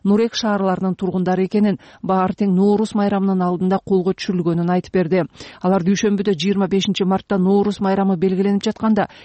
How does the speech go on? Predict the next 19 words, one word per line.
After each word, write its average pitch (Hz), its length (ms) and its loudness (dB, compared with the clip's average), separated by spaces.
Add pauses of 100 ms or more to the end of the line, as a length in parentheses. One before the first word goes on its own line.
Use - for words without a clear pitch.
эл 185 260 2
көп 214 160 0
чогулган 220 460 -2
учурда 180 340 -4
теракт 202 400 -2
уюштурууну 185 560 0
көздөшкөнү, 196 760 0
кылмыш 190 320 0
иши 190 180 -2
козголуп, 190 400 0
атайын 185 320 0
кызмат 196 340 0
башкы 180 280 -4
прокуратура 190 600 -2
менен 190 120 2
бирге 190 320 2
тергеп 202 400 0
жатканы 202 380 -2
маалымдалды. 175 720 0